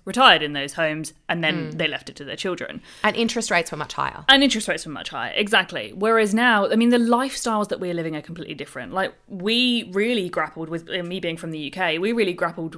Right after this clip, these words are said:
Speaker 1: with not only the, you know, the immigration aspect of moving overseas, but also the, like,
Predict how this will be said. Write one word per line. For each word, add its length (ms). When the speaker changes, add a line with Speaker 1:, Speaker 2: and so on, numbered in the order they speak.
Speaker 1:
with 180
not 220
only 200
the, 420
you 120
know, 140
the 140
immigration 460
aspect 320
of 60
moving 260
overseas, 320
but 120
also 440
the, 320
like, 260